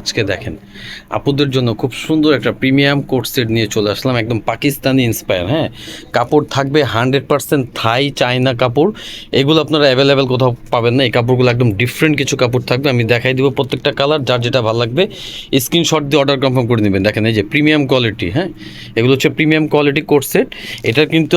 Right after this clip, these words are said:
আপনার এর আগে আরেকটা ডিজাইন ছিল, এই যে দেখেন, এখন আপনার নতুন ডিজাইন চলে আসে। কালারগুলো দেখেন ভিউয়ার্স, কালারগুলো দেখেন, আপুরা দেখেন, এই যে এটা হচ্ছে আপনার কামিজ প্যাটার্নের মধ্যে খুব সুন্দর থাকবে, হ্যাঁ। কাপড়টা থাকবে হান্ড্রেড পার্সেন্ট কোয়ালিটিফুল কাপড়, ঠিক আছে? এই যে দেখেন,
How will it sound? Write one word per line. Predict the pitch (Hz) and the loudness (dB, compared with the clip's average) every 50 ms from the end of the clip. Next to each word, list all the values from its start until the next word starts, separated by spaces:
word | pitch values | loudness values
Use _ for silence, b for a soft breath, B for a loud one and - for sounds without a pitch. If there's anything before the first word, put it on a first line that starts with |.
| 170 | 2
আপনার | 156 143 165 170 170 160 - - 139 | 2 4 2 4 4 2 2 2 2
এর | 143 147 147 | 2 4 4
আগে | 147 151 147 | 4 2 2
আরেকটা | 139 139 127 139 135 135 120 | 2 0 0 0 0 2 2
ডিজাইন | 113 113 123 120 117 - | 2 4 4 2 2 2
ছিল, | - 120 117 147 233 - - - - - - - | 0 2 2 2 2 0 -4 -16 -20 -14 -8 -6
এই | 90 87 | -4 -4
যে | 87 80 85 | -2 -2 -2
দেখেন, | 80 80 82 80 - - - - - | -6 -4 -8 -10 -10 -12 -12 -8 -8
এখন | 107 - 120 120 123 | -2 0 0 0 2
আপনার | 123 131 123 127 | 2 2 2 2
নতুন | 127 120 139 131 123 | 2 2 2 2 2
ডিজাইন | 117 107 110 104 95 - | 2 2 0 0 0 0
চলে | 104 95 90 | 0 0 0
আসে। | - - - - - | -2 -4 -4 -2 -2
কালারগুলো | 117 117 127 135 131 127 123 127 127 113 107 | 0 2 2 2 2 2 2 2 2 2 2
দেখেন | 90 101 92 87 80 - | 0 0 -4 -4 -6 -4
ভিউয়ার্স, | - 98 95 85 - - - - B B B B B B B B B B B - | -2 -2 -2 -2 -4 -10 -16 -18 B B B B B B B B B B B -4
কালারগুলো | 113 110 120 131 139 135 131 135 143 143 117 110 | -2 0 0 0 0 0 0 2 2 2 2 2
দেখেন, | 123 120 120 143 135 131 120 | 0 0 0 0 0 0 -2
আপুরা | 120 - 135 135 117 98 | 0 0 -2 0 0 -2
দেখেন, | 90 - 95 92 92 | -2 -2 -4 -4 -4
এই | 82 | -4
যে | 87 87 | -4 -2
এটা | 87 - | -2 -2
হচ্ছে | - - 131 110 | -2 0 -2 -2
আপনার | 117 120 - | -2 -2 -2
কামিজ | 117 110 113 107 - - | -2 -2 -2 -4 -4 -4
প্যাটার্নের | - 113 113 117 120 120 | -4 -2 0 0 0 0
মধ্যে | 120 135 139 - | -2 -2 -4 -6
খুব | - - - - | -12 -10 -4 0
সুন্দর | 147 143 135 135 - - - | 0 2 2 2 0 -2 -4
থাকবে, | 113 104 107 120 160 - B B B B B B B - | -4 -2 0 -2 -2 -2 B B B B B B B -2
হ্যাঁ। | 165 175 - - - | -2 -2 0 -2 -2
কাপড়টা | 120 113 - 139 127 131 131 - | -4 -2 -2 -2 -2 -2 -2 -2
থাকবে | 135 131 139 123 104 | -2 0 0 -2 0
হান্ড্রেড | 101 104 117 123 127 120 - | 0 0 0 0 0 0 0
পার্সেন্ট | 143 127 - - 131 127 123 | -2 -2 0 -2 -2 0 2
কোয়ালিটিফুল | 117 113 110 104 101 110 101 - 107 92 101 | 0 2 2 0 -2 -2 -2 -2 -2 -2 -2
কাপড়, | 92 - - 82 - B B B B B B B B B B - | -4 -4 -6 -12 -12 B B B B B B B B B B -6
ঠিক | - 139 165 | -4 -4 -2
আছে? | - 95 95 | -2 -2 -2
এই | 87 | -2
যে | 90 87 | -2 -2
দেখেন, | 92 - 90 | -2 -2 -2